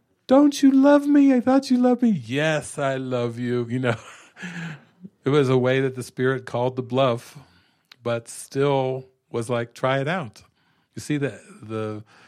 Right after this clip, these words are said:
the grace of try it out for yourself. Even though you're a young child, you're walking out into this world and you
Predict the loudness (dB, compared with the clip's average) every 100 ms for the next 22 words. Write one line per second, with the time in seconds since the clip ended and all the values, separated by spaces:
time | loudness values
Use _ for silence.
0 | _ -12 -10 -4 -2 -2 -4 -10 -18 -20
1 | -6 -4 -2 -4 -8 -10 -10 -10 -10 -8
2 | -8 -12 _ _ _ _ _ _ _ -14
3 | -12 -8 -6 -6 -8 -8 -6 -6 -4 -4
4 | -4 -6 -6 -4 -6 -4 -4 -4 -4 -6
5 | -6 -8 -8 -4 -4 -4 -6 -6 -8